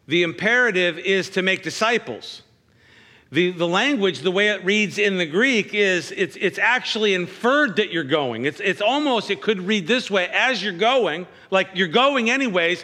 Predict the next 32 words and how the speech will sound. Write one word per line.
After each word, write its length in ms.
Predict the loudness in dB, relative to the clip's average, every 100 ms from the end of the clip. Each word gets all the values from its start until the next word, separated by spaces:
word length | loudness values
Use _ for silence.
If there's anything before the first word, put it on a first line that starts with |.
| -12 -2
"as 280 | 0 2 0
you 120 | 0
go, 240 | 2 2
make 240 | 2 0 -2
disciples." 640 | -2 0 0 -4 -16 -16 -20 -12 -2
So 100 | 0
the 160 | 0
imperative 720 | 0 2 2 4 2 2 0 -4 -6 -2
is 180 | 0
on 220 | 2 0 0
the 100 | 0
making 420 | 0 0 -2 -2
of 140 | -4
disciples, 760 | -6 -2 0 0 0 -2 -2 -6 -20 -10 -2
and 240 | 0 0
what's 180 | -2 0
happened 440 | 0 0 0 0
is 180 | -2 -2
we've 300 | -2 -2 0
kinda 320 | -2 -2 -2 -4
made 220 | 0 0
it 100 | 0
about 320 | 0 -2 -2 0
going, 540 | 2 2 2 0 -4 -10 -8 0
but, 400 | 0 -2 -8 -2
but 180 | 0
we 140 | 2 2
need 140 | 2
to 60 | 0
be 100 | 0
going 320 | 0 2 0
anyways. 640 | 0 0 -2 -4 -12 -20